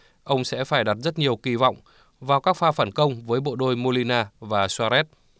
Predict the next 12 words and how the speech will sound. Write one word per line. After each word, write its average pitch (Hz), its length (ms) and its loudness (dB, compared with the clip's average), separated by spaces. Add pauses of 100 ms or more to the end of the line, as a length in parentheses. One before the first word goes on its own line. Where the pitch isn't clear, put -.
(760)
Năm 190 160 2
lần 165 200 2
chạm 127 220 0
mặt 131 100 0
gần 131 180 -2
nhất, 175 240 0
Real 143 220 0
Madrid 143 300 -2
đã 127 160 -2
toàn 131 220 -4
thắng 117 220 -4
Granada 123 500 0